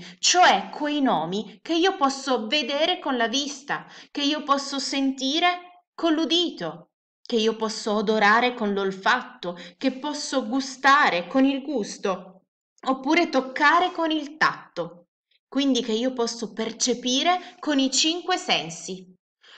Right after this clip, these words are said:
Tutti gli altri nomi io non li voglio." Il cagnolino, il cane, poteva rimanere. I fiori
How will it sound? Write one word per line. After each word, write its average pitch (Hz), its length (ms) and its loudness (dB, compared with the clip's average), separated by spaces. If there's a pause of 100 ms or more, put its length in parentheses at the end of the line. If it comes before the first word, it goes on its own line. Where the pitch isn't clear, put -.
(140)
Tutti 403 340 2
gli 254 80 0
altri 269 300 0
nomi 185 480 -4
io 370 180 0
non 381 140 2
li 339 120 2
voglio." 156 680 -4 (1160)
Il 202 180 -6
cagnolino, 190 760 -2 (360)
il 160 160 -10
cane, 247 600 2
poteva 208 360 0
rimanere. 165 720 -4 (720)
I 185 100 -8
fiori 175 540 -2